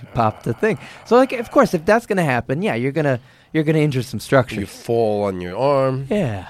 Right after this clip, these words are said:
Speaker 1: but you're not, if you, like,
Speaker 2: It's usually
Speaker 1: oh.
Speaker 2: traumatic. It's, it's, it's not that
Speaker 1: You just, like, open up your hand and all of a sudden, pop, it's gonna,
Speaker 2: Right.
Speaker 1: no, it's not gonna happen like that. You're very resilient. Like, the, one of the things we have to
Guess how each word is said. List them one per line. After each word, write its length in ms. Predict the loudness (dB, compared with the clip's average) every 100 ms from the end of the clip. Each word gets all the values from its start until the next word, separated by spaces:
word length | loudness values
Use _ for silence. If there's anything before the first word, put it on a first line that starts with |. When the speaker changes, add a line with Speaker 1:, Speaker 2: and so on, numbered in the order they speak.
| -20 _ -8 0
Speaker 1:
but 120 | 2
you're 120 | 2
not, 220 | 2 0
if 180 | -4 -4
you, 160 | 0 0
like, 320 | -2 -8 -12
Speaker 2:
It's 120 | -6
usually 280 | -4 -2 -4
Speaker 1:
oh. 40 | -4
Speaker 2:
traumatic. 480 | -4 -6 -6 -8 -12
It's, 220 | -18 -12 -12
it's, 180 | -12
it's 200 | -12 -8
not 380 | -4 -2 -2 -4
that 200 | -8 -8 -10 _ _ _ _ _ _ _ _
Speaker 1:
You 80 | -2
just, 140 | -2 -2
like, 140 | -2
open 220 | -2 0
up 140 | -4 -4
your 80 | -6
hand 280 | -4 -4
and 100 | -6 -8
all 80 |
of 60 | -8
a 20 |
sudden, 200 | -8 -8
pop, 300 | -4 -4 -4 -14
it's 120 | -12
gonna, 160 | -8
Speaker 2:
Right. 140 | -4 2
Speaker 1:
no, 160 | 2
it's 180 | 0 -4
not 120 | -8
gonna 120 | -10 -14
happen 180 | -16 -18
like 140 | -14
that. 260 | -8 -8 -4
You're 220 | -2 0
very 260 | 2 2 4
resilient. 540 | 0 0 -2 -2 -6
Like, 140 | -4 -4
the, 100 | -2
one 180 | 0 0
of 60 |
the 60 | 0
things 180 | 0 0
we 120 | -2
have 160 | -4
to 100 | -6